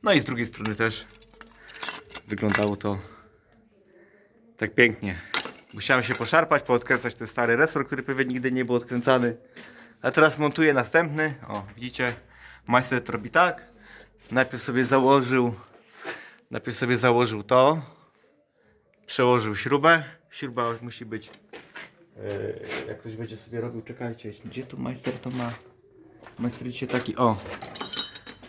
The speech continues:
Taka długa śruba, dwunastka. E, dziesięć dziewięć najlepiej twarda, bo to, wiecie, to musi trzymać. No i tak, o. Ściskiem sobie delikatnie ścisnę, bo najpierw tamtą stronę warto sobie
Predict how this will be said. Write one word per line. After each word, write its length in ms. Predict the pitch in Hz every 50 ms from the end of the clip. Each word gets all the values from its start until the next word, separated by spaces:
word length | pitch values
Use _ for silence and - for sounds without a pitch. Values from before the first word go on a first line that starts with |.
| - - - - - -
Taka 220 | 143 - - 131
długa 260 | 123 135 127 117 113
śruba, 480 | 107 - - 135 127 123 123 123 117 - - _
dwunastka. 680 | - 113 113 113 120 120 120 - - - 117 113 107 - - _ _ - _ _ _ _ _ _ _ _ _ _ _ -
E, 280 | 107 107 110 107 107 107
dziesięć 420 | 107 131 127 - 127 123 110 101
dziewięć 300 | 113 117 110 113 110 -
najlepiej 300 | 113 110 110 110 - 104
twarda, 400 | - - 117 110 104 98 104 90 90
bo 80 | 101 101
to, 120 | - 104
wiecie, 220 | 98 104 101 - -
to 100 | - 101
musi 220 | 101 95 - 107
trzymać. 440 | - - - - - 117 110 - - - - _ _ - - _ _ _ _ _ _ _ _ _ _ _ _ _ _ _ _ _ _ _ - - - - - -
No 140 | - 220 180
i 100 | 139 120
tak, 260 | - 104 101 92 - - - - - - -
o. 160 | 95 98 95 92 - _ _ - - - - - - - - - - - - - - _ _
Ściskiem 480 | - - - 151 143 139 - 147 135
sobie 420 | 135 - 143 123 131 123 120 117 110 95 - -
delikatnie 500 | 107 117 117 117 - 131 127 - 113 -
ścisnę, 340 | - - 175 165 147 160
bo 120 | 143 131 135
najpierw 320 | 131 127 123 135 120 -
tamtą 260 | - 131 117 - 117
stronę 320 | 104 98 - 120 110 117 113
warto 300 | 107 123 117 113 - 113
sobie 400 | - - 117 107 113 110 104